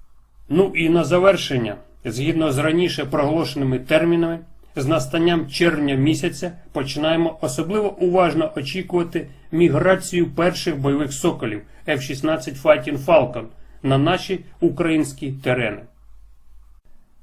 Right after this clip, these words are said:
Станом на початок літа маємо вже підтверджену союзниками кількість щонайменше у вісімдесят п'ять одиниць, придатних до використання за будь-яких погодних умов багатоцільових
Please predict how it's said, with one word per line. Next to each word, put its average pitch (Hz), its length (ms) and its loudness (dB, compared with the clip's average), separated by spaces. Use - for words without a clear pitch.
Станом 160 500 -2
на 160 80 -2
початок 151 580 -6
літа 165 500 -4
маємо 156 320 2
вже 139 200 -4
підтверджену 151 800 -4
союзниками 139 640 -4
кількість 170 540 -6
щонайменше 151 720 -6
у 151 100 -6
вісімдесят 139 600 -6
п'ять 156 320 -4
одиниць, 135 580 -2
придатних 147 520 0
до 147 120 -2
використання 143 640 -2
за 151 140 -4
будь-яких 170 600 -4
погодних 139 460 -4
умов 175 320 -2
багатоцільових 139 840 0